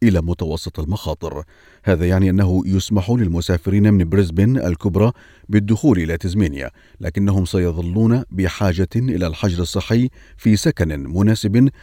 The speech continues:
أو فندق حكومي على نفقتهم الخاصة عند الوصول. وقال رئيس الوزراء بيتر غوتوين إن منطقتي سيدني الكبرى وولونغ لا تزالان في تصنيف متوسط الخطورة،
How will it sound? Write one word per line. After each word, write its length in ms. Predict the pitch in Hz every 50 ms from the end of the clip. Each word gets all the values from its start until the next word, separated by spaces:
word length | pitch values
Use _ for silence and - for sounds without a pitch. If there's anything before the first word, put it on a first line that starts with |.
| - - - -
أو 140 | 117 113 110
فندق 500 | 104 - 151 123 92 90 - - 87 82
حكومي 640 | - - 98 - - 98 101 117 113 110 110 107 104 - - - - - - -
على 240 | 87 92 135 131 110
نفقتهم 640 | 90 80 78 - 87 - 110 107 - 87 87 85
الخاصة 440 | 82 80 - - 90 - - 90 76
عند 140 | 80 82 78
الوصول. 500 | 85 98 107 107 - 82 73 71 65 - - - - _ - -
وقال 500 | - - 55 - - - 95 90 85 80
رئيس 200 | 87 87 85 -
الوزراء 360 | 87 85 80 85 95 107 104
بيتر 280 | 90 90 92 - 90 80 76
غوتوين 340 | 95 101 - 101 113 117 117 - - - - - _ -
إن 200 | 90 92 85 82
منطقتي 720 | 80 82 80 - 90 85 - 92 87 - 107 113 117 123 143
سيدني 280 | - - 104 85 87 85
الكبرى 420 | 76 - - 95 85 90 107 110 - - - - -
وولونغ 720 | - 87 78 78 95 98 90 87 82 90 101 113 131 131 139 - - - - - -
لا 180 | - 101 107
تزالان 640 | 101 - 107 98 92 107 107 120 131 110 85 82 78 -
في 80 | 101 95
تصنيف 460 | - 98 - - 127 120 104 - 87
متوسط 800 | 82 80 76 64 82 98 101 - 98 95 110 120 - - 95 -
الخطورة، 500 | 90 - - - - 90 78 - 62